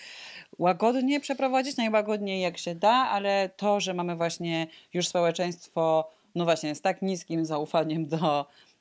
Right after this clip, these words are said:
e, organów ścigania, że wszyscy mają kamerki w swoich telefonach i to śledztwo jakby internetowe, siła internautów sprawiła, że, e, wiemy już o tej sprawie teraz dużo więcej i że prokuratura tego człowieka jednak,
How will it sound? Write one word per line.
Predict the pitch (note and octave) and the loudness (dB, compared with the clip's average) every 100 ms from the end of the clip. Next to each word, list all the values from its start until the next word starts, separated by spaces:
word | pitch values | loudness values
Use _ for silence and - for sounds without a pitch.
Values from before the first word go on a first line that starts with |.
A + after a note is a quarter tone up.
| - E3 | -6 -2
e, | D#3 D3+ D3+ D3+ D3 | -2 0 0 0 0
organów | D#3 D#3+ E3 D#3+ E3 | 0 0 0 -2 -6
ścigania, | - D#3+ D#3+ D#3 D#3 | -6 2 2 2 -2
że | D#3 D3+ D#3 | -2 -4 -4
wszyscy | - D#3+ E3 | -6 -6 -4
mają | D3+ D3 | -2 -2
kamerki | D3+ D#3 D3+ D3+ | -2 -4 -4 -8
w | |
swoich | - D#3 | -2 -4
telefonach | D3+ D3 C#3+ F#3 G3 F#3+ | -2 -4 -2 -2 -2 -4
i | F3 | -2
to | E3+ | -4
śledztwo | D#3+ E3 E3 - | -2 -4 -4 -4
jakby | D#3 D#3 D#3 | -4 -2 -6
internetowe, | D3 D#3 D3 C#3+ C#3+ E3+ E3 F3 F3 - - - | -6 -6 -6 -6 -4 -4 -2 -2 -4 -10 -20 -8
siła | - E3+ E3+ | -4 0 0
internautów | E3 D#3+ D3+ D3+ D3+ E3 | 0 -4 -2 -2 -4 -6
sprawiła, | - - D3+ D3 D3+ | -6 -4 -4 -2 -2
że, | D3 C#3+ C#3+ C#3 C#3 C#3+ _ - - - | -2 -6 -4 -2 -4 -6 _ -20 -20 -10
e, | C#3+ C#3 | -6 -4
wiemy | C#3 D#3 D3+ | -2 -2 -2
już | D3 - | -4 -8
o | |
tej | - D3 | -8 -8
sprawie | - C#3 C3+ | -6 -6 -4
teraz | B2+ B2+ C3 | -6 -6 -10
dużo | D3+ D3 C#3 | -8 -6 -4
więcej | D3+ F3 G#3 E3 | -4 -4 -4 -2
i | E3+ | -2
że | D#3+ | -4
prokuratura | D#3 D3+ C#3 C#3 C#3+ D3 | -4 -6 -6 -6 -4 -4
tego | C#3 C#3 C#3 | -4 -8 -8
człowieka | C#3 C3 | -8 -8
jednak, | C3+ A#2+ B2+ | -8 -8 -8